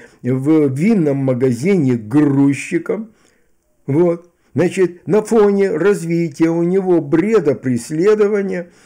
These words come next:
значит, предполагает, что он является объектом преследования крупной зарубежной спецслужбы.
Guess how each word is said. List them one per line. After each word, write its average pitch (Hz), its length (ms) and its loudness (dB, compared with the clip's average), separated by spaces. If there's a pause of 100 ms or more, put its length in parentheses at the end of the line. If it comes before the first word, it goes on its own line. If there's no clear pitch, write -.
значит, 175 360 -2
предполагает, 175 960 0 (640)
что 185 260 0
он 247 160 2
является 185 720 2
объектом 156 560 -2
преследования 151 840 0
крупной 233 800 -2 (400)
зарубежной 185 960 2
спецслужбы. 139 1040 -2